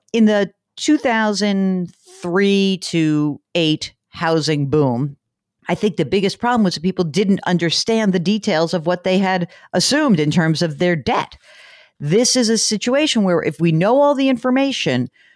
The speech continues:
we can compare what the fixed rate would be, the payment would be. We can compare what a, uh, a variable or adjustable rate mortgage would be and outline where the risk lies.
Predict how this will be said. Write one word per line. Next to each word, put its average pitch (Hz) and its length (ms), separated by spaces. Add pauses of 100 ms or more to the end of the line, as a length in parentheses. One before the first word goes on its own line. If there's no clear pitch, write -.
(180)
we 202 100
can 185 220
compare 131 600
what 147 360
the 127 260 (100)
fixed - 300
rate 247 220
would 214 180
be, 233 380 (260)
the - 100
payment 196 420
would 214 180
be. 202 400 (240)
We 143 140
can 127 220
compare 143 500
what 135 340
a, 127 400
uh, 120 300
a 123 140
variable 175 540
or 131 180
adjustable 147 520
rate 135 180
mortgage 226 420
would 220 180
be 220 240
and 190 220 (100)
outline 196 540
where 180 240
the 180 120
risk 156 320
lies. - 460